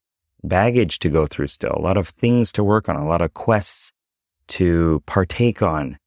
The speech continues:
And it doesn't necessarily matter what personality type they are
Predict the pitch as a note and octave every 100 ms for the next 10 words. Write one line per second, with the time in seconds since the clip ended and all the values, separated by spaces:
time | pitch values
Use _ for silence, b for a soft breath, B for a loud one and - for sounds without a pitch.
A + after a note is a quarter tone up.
0 | _ - - F2 F2 F2 F2 F2 E2+ -
1 | _ _ _ _ _ - - - F2 G2+
2 | F#2+ G#2 - G1+ F#2+ G2+ - F#2+ A2 G2+
3 | F#2+ G2+ G2 F2+ - G2 F#2 G2 G#2+ G2+
4 | F#2 G2 F2+ D#2 - _ _ _ _ -
5 | D#2+ - - D2 E2 D#2+